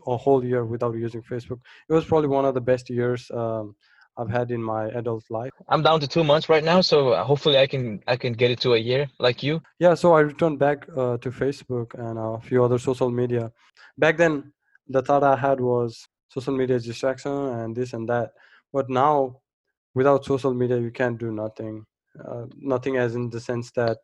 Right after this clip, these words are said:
Speaker 1: all the news, all the insights, and
Speaker 2: Well,
Speaker 1: all
Speaker 2: well,
Speaker 1: the
Speaker 2: that is
Speaker 1: views.
Speaker 2: true. That is true. I mean, I only got rid of, like, Facebook.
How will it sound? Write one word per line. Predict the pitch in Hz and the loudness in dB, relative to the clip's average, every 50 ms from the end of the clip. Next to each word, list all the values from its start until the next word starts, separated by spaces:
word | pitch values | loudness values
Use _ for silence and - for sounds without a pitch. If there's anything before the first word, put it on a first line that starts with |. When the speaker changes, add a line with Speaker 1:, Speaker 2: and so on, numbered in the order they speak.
| _ - - _ _ _ | _ -20 -20 _ _ _
Speaker 1:
all | - 117 120 | -2 -2 -2
the | 117 120 | -2 -2
news, | 117 120 120 127 123 123 123 123 120 120 117 | -2 0 2 2 4 4 4 2 2 0 0
all | 127 117 113 110 | 0 -2 0 0
the | 117 117 | 0 -2
insights, | 117 120 120 120 - 120 117 117 117 117 - - | -2 -2 -2 -2 0 0 2 2 0 -2 -4 -4
and | 117 | 0
Speaker 2:
Well, | 113 - | 2 4
Speaker 1:
all | 180 | 4
Speaker 2:
well, | 208 220 | 4 4
Speaker 1:
the | 180 202 | 4 4
Speaker 2:
that | 233 | 4
is | - - | 4 2
Speaker 1:
views. | - - | 2 0
Speaker 2:
true. | 233 208 | -2 0
That | 156 170 196 | 2 2 2
is | 214 196 - | 2 0 -2
true. | - 208 180 - | -2 0 2 2
I | 156 | 2
mean, | 160 156 147 127 - | 2 2 0 2 2
I | 139 151 | 2 4
only | 165 175 185 185 | 4 4 2 4
got | 165 170 165 156 156 | 4 4 4 4 4
rid | 160 160 151 | 2 2 2
of, | 147 135 131 | 2 2 2
like, | 131 123 117 - - | 0 0 0 0 -2
Facebook. | - 143 165 - - 127 - | -2 -2 -2 -2 -4 -8 -10